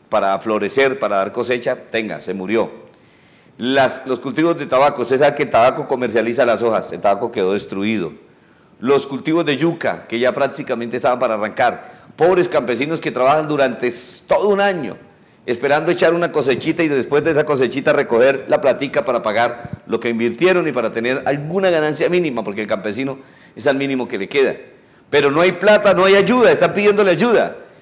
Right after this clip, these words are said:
¿Pero qué pasa con la plata de los campesinos? Pues el gobernador de Santander, Richard Aguinaldo, que se peina bonito, ¿sabe, Chipolo?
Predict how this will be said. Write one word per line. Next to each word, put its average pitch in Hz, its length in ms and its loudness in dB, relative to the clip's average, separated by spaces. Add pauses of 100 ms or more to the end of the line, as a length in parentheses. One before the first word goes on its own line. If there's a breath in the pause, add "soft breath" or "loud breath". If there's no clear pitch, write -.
¿Pero 117 160 0
qué 175 100 0
pasa 190 300 2
con 185 120 0
la 151 120 2
plata 190 240 2
de 185 60 2
los 175 100 -2
campesinos? 156 760 0 (500 soft breath)
Pues 113 160 -2
el 131 140 2
gobernador 131 480 4
de 190 120 4
Santander, 175 540 2
Richard 165 280 2
Aguinaldo, 147 340 2
que 139 100 -2
se 123 80 2
peina 127 200 0
bonito, 131 420 0 (960)
¿sabe, 117 180 4
Chipolo? 117 380 0